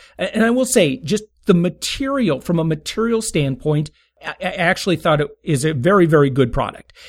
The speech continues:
And I'll get into the e-, economics of this in just a second as well, because I do want to talk about that. Uh, you know me, I'm always about, well, what's the dollars and cents of this thing? Now, Coleman Spa's ground mat keeps water temperatures warm, so it does have a mat that separates it from the ground.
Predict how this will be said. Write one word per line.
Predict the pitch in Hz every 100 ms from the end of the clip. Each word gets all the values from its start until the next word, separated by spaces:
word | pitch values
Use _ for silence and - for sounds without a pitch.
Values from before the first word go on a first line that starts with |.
| - -
And | 147 143 -
I'll | 170
get | 156 240
into | 233 -
the | 151 -
e-, | - -
economics | 180 170 151 156 147 131 -
of | 139 117
this | 117 -
in | - 139
just | 135 -
a | 127
second | 147 131 127
as | 117
well, | 135 120
because | 123 123
I |
do | 120 151
want | 160
to | 139
talk | 139 123
about | 131 123
that. | 135 131 - -
Uh, | 131
you | 131 151
know | 175 175
me, | 170 127 -
I'm | 135 -
always | 139 139 165 160
about, | 147 135 135 147
well, | 139 135
what's | 131 139 -
the | 127
dollars | 131 127 123
and | 120 113
cents | 269 -
of | 107
this | - -
thing? | - - _ - - -
Now, | 147
Coleman | - 196 220 214
Spa's | - 180 170 170
ground | - 151 165 202 185
mat | 208 226 - -
keeps | 190 - 143
water | 143 160 180
temperatures | - - - 160 120
warm, | 147 170 214 233 -
so | - 170
it | 151
does | 180 202
have | 190 175
a |
mat | 147 160 156 180 -
that | 156 151 156
separates | - - 185 185 185 175 -
it | - -
from | - 156 196
the |
ground. | 175 131 120 147